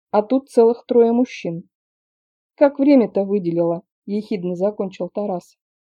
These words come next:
«А никак. Поэтому и расстались», глухо шепнула Аглаида, запивая горечь во рту от воспоминаний о своих неудачах.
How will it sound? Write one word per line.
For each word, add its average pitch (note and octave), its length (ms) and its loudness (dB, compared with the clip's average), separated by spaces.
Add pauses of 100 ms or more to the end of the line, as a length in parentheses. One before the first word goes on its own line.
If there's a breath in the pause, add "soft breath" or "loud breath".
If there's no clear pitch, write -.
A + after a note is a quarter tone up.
(680)
«А G3+ 100 -6
никак. A3+ 600 -4 (580)
Поэтому G3+ 520 -2
и G3 80 -6
расстались», F3 760 -8 (600)
глухо G3+ 500 -4
шепнула F3+ 540 -6
Аглаида, F#3 520 -4 (440)
запивая F#3 540 -4
горечь G3 380 -4
во F3 120 -2
рту F3 300 -14
от F#3 160 -8
воспоминаний G#3 800 -8
о E3+ 80 -20
своих G3 400 -12
неудачах. F#3 640 -10